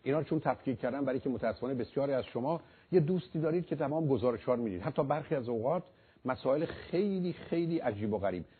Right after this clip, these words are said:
و بذارید راحتتون کنم، دوستی که برای شما می‌شه طرف مقابل دادگاه خصوصی، با شما مسئله داره. مسئله داره.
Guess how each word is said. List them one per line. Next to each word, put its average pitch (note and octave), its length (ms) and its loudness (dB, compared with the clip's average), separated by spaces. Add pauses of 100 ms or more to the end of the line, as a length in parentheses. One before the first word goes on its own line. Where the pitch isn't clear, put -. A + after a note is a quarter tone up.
(120)
و C#3 100 2
بذارید D3+ 360 0
راحتتون F2 360 -4
کنم، - 220 -20 (520)
دوستی G3 360 0
که D#3 120 -2
برای B2+ 280 2
شما A2 280 -2
می‌شه E2 400 -6 (300)
طرف C#3+ 340 0
مقابل G#2 500 0
دادگاه G2 460 -2
خصوصی، G#2 460 -6
با B2 100 0
شما F#2+ 240 -8
مسئله D#2+ 340 -10
داره. - 120 -20 (1700)
مسئله F2+ 280 -4
داره. C#2 120 -18